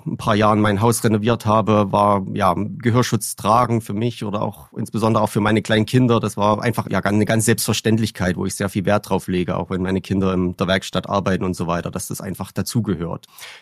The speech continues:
Das denke ich schon, das hat, das hat die Tätigkeit mit sich gebracht, die, die Beschäftigung mit dieser Thematik des, des Hörverlustes in verschiedensten Formen, ja.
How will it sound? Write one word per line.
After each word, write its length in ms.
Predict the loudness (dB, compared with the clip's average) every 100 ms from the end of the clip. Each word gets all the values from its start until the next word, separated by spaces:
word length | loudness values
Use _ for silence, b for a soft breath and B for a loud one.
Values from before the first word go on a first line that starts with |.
| -2
Das 140 | 0
denke 180 | 4 4
ich 80 | 4
schon, 240 | 4 4
das 160 | 2 -2
hat, 340 | -2 -6 -10 -8
das 160 | -4
hat 80 | 0
die 100 | 0
Tätigkeit 640 | -2 -4 -4 -4 -4 -4
mit 180 | -4 -4
sich 200 | -4 -10
gebracht, 480 | -10 -6 -6 -6 -14
die, 320 | -18 -12 -10
die 80 | -10
Beschäftigung 540 | -10 -8 -8 -8 -4 -2
mit 120 | -2
dieser 200 | -6 -6
Thematik 440 | -4 -2 -2 -4
des, 280 | -12 -12 -8
des 180 | -8 -6
Hörverlustes 760 | -6 -4 -4 -6 -8 -12 -12 -18 B B B B
in 240 | -4 -4 -4
verschiedensten 560 | -6 -4 -4 -4 -8
Formen, 340 | -8 -8 -6
ja. 100 | -8